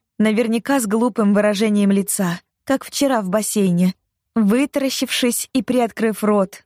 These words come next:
увидев троих клиранцев. Ближе всех ко мне встал Нафаль. Похоже, он телохранитель Матео. Вместе они как боксёр-тяжеловес и атлет-многоборец. Литые мускулы под слегка облегающими штанами и футболками.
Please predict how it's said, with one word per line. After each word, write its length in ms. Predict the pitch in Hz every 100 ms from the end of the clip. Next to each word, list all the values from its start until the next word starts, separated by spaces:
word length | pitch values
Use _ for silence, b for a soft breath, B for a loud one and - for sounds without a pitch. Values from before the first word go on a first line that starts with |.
| -
увидев 520 | 202 190 214 214 -
троих 400 | - 202 190 185
клиранцев. 800 | 208 190 180 165 - 170 - - _ b b b b
Ближе 420 | 220 214 226 220
всех 340 | 214 - 233 -
ко 140 | 226
мне 260 | 220 220 277
встал 440 | - - 233 233
Нафаль. 540 | 233 233 - 185 156 - _ _ _ _ _ -
Похоже, 520 | 214 208 214 202 214
он 220 | 214 208
телохранитель 720 | 196 208 202 220 208 208 214 208
Матео. 560 | 214 208 196 170 160 - _ _ _ -
Вместе 480 | 247 254 247 -
они 200 | 240 233
как 220 | - 226 185
боксёр-тяжеловес 1120 | 226 - 226 202 226 202 208 202 214 220 - _ -
и 100 | 233
атлет-многоборец. 1200 | 220 214 208 202 208 202 214 180 175 170 - - _ _ _ _
Литые 440 | 214 214 208 214 208
мускулы 580 | 202 208 208 - 202 202
под 180 | 208 -
слегка 440 | 208 196 - 202
облегающими 760 | 190 202 185 208 202 - 202 196
штанами 580 | - 196 190 202 196
и 180 | 190 196
футболками. 880 | 180 190 165 196 190 - 190 185 185